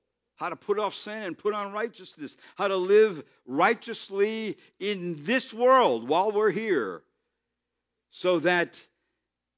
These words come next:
we will learn how to be faithful servants of our Lord Jesus Christ. So we will do what God wants us to do while we're here.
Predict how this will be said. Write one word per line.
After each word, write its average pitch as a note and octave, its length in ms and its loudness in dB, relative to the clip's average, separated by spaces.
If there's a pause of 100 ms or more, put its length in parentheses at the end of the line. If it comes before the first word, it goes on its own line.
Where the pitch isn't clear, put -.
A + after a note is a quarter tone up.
(920)
we C#3 120 -2
will D3 140 0
learn C#3+ 160 -4
how C3+ 120 -8
to A#2+ 80 -12
be A2+ 140 -14 (180)
faithful C#3 420 -8
servants G#2+ 960 -12 (600)
of A2 120 -12
our A2+ 140 -4
Lord A2 280 -8
Jesus G#2 460 -18
Christ. - 580 -20 (920)
So C3+ 160 -6
we D3 220 -6
will C3+ 220 -4
do E3 240 -8
what C3+ 200 -4
God B2 220 -6
wants B2 300 -12
us A2+ 120 -20
to A#2+ 140 -20
do B2 200 -6
while G2 320 -10
we're G2 180 -16
here. G2+ 340 -12